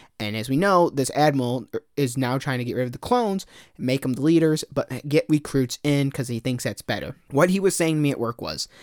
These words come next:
they did this in Legends, where the Kaminoans had an uprising, but they had to bring in fucking Boba Fett. Because in this, and I think we may see that, because in this fucking episode, we see the two Kaminoans talk, and they're saying,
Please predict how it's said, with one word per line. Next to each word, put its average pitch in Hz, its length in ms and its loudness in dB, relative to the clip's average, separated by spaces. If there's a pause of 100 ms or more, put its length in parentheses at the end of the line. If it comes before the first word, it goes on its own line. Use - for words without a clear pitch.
(160)
they 113 120 -2
did 135 220 0
this 139 160 -2
in 127 100 0
Legends, - 440 -8
where 117 100 -2
the - 80 -6
Kaminoans 127 540 -2
had 117 140 -6
an 107 100 -8
uprising, - 520 -10 (340)
but - 140 0
they 107 80 -2
had 156 320 0
to 170 60 2
bring 127 300 -4
in 113 120 -6
fucking 135 760 0
Boba 110 320 -6
Fett. - 320 -10 (520)
Because 127 360 0 (100)
in 139 200 0
this, 185 260 2
and 131 220 0 (100)
I 127 220 -2 (100)
think 196 300 2
we 165 200 4
may 151 260 6
see 165 260 2
that, 110 180 -2
because 131 300 -4 (100)
in 240 480 4
this 208 460 4 (180)
fucking 160 680 0 (320)
episode, 113 720 -4 (380)
we 135 80 0
see 151 140 -2
the 120 120 0
two 196 320 -2
Kaminoans 190 640 0
talk, - 400 -10
and 131 140 -2
they're 120 100 -2
saying, 117 380 -2